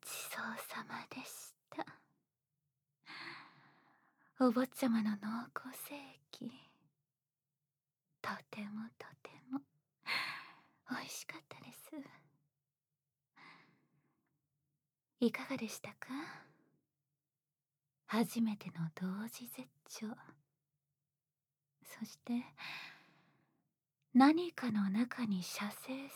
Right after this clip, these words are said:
するという初体験の心地よさ。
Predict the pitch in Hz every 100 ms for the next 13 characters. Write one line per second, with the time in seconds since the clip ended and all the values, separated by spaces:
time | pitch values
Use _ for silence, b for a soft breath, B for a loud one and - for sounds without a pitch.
0 | - 277 302 320 254 226 208 202 214 -
1 | _ _ _ _ _ _ _ _ _ _
2 | _ - 202 - - 220 254 - 220 185
3 | 170 156 - 185 - 226 - - 240 240
4 | - -